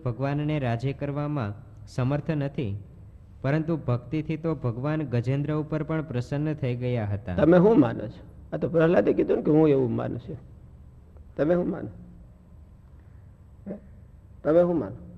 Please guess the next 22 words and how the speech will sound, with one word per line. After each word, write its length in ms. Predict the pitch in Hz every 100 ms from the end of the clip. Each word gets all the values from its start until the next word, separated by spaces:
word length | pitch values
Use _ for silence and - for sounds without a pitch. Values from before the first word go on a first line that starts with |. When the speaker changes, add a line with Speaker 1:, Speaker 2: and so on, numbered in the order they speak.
| - - -
Speaker 2:
ક્યારેક 280 | 147 151 127
ક્યારેક 200 | 135 131
જોઈ. 260 | 135 131 95 - - - - - - - - -
નકર 140 | 123
હાવ 260 | 117 147 139
પાધરા 400 | 143 147 160 156
નો 120 | 143
હાલે 180 | 110 104
બધાય. 300 | 107 101 - - - - - - - - - - - - -
નકરી 240 | 170 185
ભક્તિ 340 | 160 190 180 202
જ 40 |
રાખી 240 | 196 196
તો 60 | 190
બધા 200 | 185 190
પાધરા 280 | 185 196 196
હાલે? 160 | 190 - - - - - - - - - - - - - - -
હે? 140 | 208 - - - - - - - - - - - - - - - - - - -
નકરી 240 | 151 156 160
ભક્તિ 360 | 170 156 180
જ 40 | 165
રાખી, 380 | 185 - 131